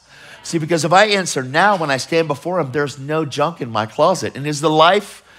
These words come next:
that you're living worth the price that he paid? Are you going after him? Are we going after him for just a stage? Are we going after him so that people can hear our music? Are we going after him so people can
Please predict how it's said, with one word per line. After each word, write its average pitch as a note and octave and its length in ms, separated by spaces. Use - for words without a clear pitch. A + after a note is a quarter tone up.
that F3+ 260
you're F3+ 120
living F3 520
worth G#3+ 380
the G3 80
price G#3+ 400
that F3 140
he F3 100
paid? F#3 380
Are G3 100
you A3 80
going G#3+ 320
after A3+ 380
him? D#3 160
Are D3+ 80
we E3 140
going G3+ 280
after G3 280
him F3+ 160
for E3 100
just E3+ 320
a D3 40
stage? E3+ 460
Are E3+ 40
we D3 100
going F3+ 300
after F3 260
him E3+ 240
so F#3 160
that F3 220
people F#3+ 260
can C#3+ 160
hear F3 260
our C#3+ 80
music? F3+ 440
Are C3+ 60
we D3+ 120
going F3+ 240
after F#3 260
him F3+ 140
so D3+ 160
people E3+ 280
can C3+ 220